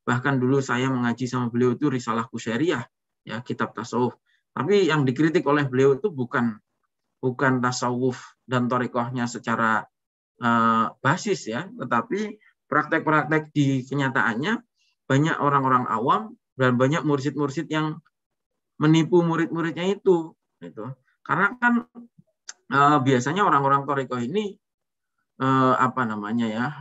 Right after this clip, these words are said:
eh, ikatannya itu kan ikatan emosional,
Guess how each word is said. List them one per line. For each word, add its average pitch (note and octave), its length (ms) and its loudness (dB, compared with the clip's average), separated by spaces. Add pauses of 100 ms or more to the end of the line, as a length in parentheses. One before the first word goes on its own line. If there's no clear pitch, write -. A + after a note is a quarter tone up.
(100)
eh, A#2 180 -6 (200)
ikatannya D3 480 0
itu E3 160 -2
kan F3 240 -2
ikatan C3 480 -2
emosional, B2 880 -2